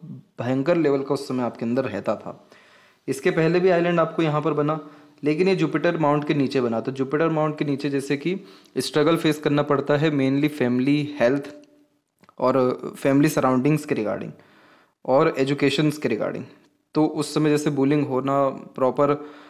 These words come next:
जो है गेन्स नहीं हो पाना स्टडीज़ का या यूटिलाइजेशन ही नहीं हो पाना स्टडीज़ का, तो वो सारी चीज़ें भी आपको फोर्टीन से लेकर के सेवनटीन के मिड में फेस करनी पड़ी थी।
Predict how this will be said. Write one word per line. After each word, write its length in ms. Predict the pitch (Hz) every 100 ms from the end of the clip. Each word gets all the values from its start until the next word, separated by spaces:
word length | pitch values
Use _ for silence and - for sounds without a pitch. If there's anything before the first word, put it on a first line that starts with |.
| - - -
जो 140 | 127 135
है 120 | 143
गेन्स 360 | 135 147 170 170
नहीं 180 | 151 147
हो 120 | 139
पाना 220 | 139 139
स्टडीज़ 420 | 131 - 127 131
का 100 | -
या 140 | 139 143
यूटिलाइजेशन 680 | 135 147 143 139 127 156
ही 100 | 156
नहीं 140 | 156 135
हो 60 |
पाना 220 | 127 123 120
स्टडीज़ 420 | - 117 110 -
का, 160 | - - _ _ -
तो 80 | 127
वो 140 | 139
सारी 240 | 156 156 156
चीज़ें 320 | 156 143 151
भी 120 | 156
आपको 380 | 135 147 - 196 - - _ _ _ _
फोर्टीन 380 | 143 143 165 170
से 120 | 165
लेकर 300 | 143 - 135
के 260 | 151 156 151 - -
सेवनटीन 460 | - 127 131 131 139
के 100 | 135
मिड 160 | 123
में 100 | 127
फेस 220 | 131 117 -
करनी 260 | 117 110
पड़ी 200 | 107 104
थी। 260 | - -